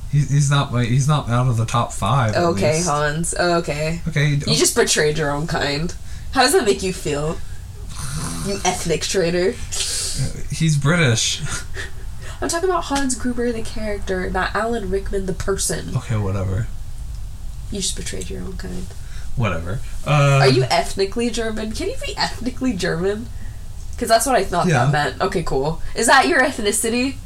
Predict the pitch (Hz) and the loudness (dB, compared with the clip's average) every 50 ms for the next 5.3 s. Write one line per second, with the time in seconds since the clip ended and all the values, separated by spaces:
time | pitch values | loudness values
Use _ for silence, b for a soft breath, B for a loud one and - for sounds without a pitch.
0 | - - - 131 110 98 104 151 160 - - - - - 233 233 262 269 349 415 | -8 -4 -2 0 0 2 0 0 -2 -4 -8 -6 -4 -2 0 2 2 2 4 4
1 | 415 427 415 392 320 247 190 190 190 - - - 202 175 160 160 165 175 175 180 | 6 6 6 6 6 6 6 6 6 4 2 2 2 0 2 2 2 2 2 0
2 | 190 233 285 294 349 339 320 - - - - 160 - - - 151 151 - - 160 | 2 0 0 2 2 2 2 2 0 0 0 0 -2 -2 -2 -2 -2 -2 -2 0
3 | 151 151 165 170 B B B B B B - 190 196 233 214 196 208 180 170 202 | 0 0 0 -2 B B B B B B 0 0 2 2 2 2 2 2 2 4
4 | 226 226 220 220 202 196 208 196 147 - - - - 208 208 190 180 190 180 180 | 4 4 6 6 4 4 4 2 -2 -2 -6 -6 -4 -2 0 0 0 0 0 0
5 | 160 156 156 147 180 - | 0 0 0 -2 -4 -6